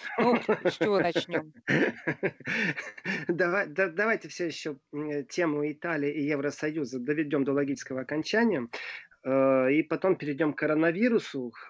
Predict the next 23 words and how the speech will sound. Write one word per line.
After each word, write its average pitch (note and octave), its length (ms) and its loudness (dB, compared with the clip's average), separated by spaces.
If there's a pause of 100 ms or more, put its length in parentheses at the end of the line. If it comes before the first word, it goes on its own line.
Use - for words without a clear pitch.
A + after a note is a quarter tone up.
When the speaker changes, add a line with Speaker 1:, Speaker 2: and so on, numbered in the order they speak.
Speaker 2:
э, C#3 140 -6
с - 80 -14
точки F3+ 320 2
зрения F3+ 400 2
других D3+ 560 -2
моделей. D#3 640 2
Какие C#3+ 340 -2
модели D#3 400 0
существуют D3 640 -6
в - 60 -8
Европе? D#3+ 560 0 (420)
То D3 100 0
есть, - 400 -2
э, C#3 680 -4 (2500)
е-, E3 360 4
есть F#3 380 2
ли F#3 80 8
вот D#3+ 180 0
что-то E3+ 300 -2
другое, E3 400 4
чем D#3 220 -4
карантин, D3+ 580 -2
и C3+ 220 -4